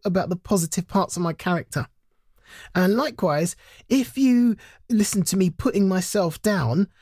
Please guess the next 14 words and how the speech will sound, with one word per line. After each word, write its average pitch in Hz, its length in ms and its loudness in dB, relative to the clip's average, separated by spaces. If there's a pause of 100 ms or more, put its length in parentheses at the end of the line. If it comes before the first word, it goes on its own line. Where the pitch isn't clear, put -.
(240)
I'm 185 240 4
not 220 180 0 (160)
putting 156 240 -4
myself 147 400 -4
down. 151 340 0 (300)
I 196 140 2
just 190 280 -4
know 214 300 2
my 196 220 0
weaknesses 175 840 -2 (360)
and 196 100 2
I'm 185 120 2
acknowledging 185 600 0
them. 120 200 0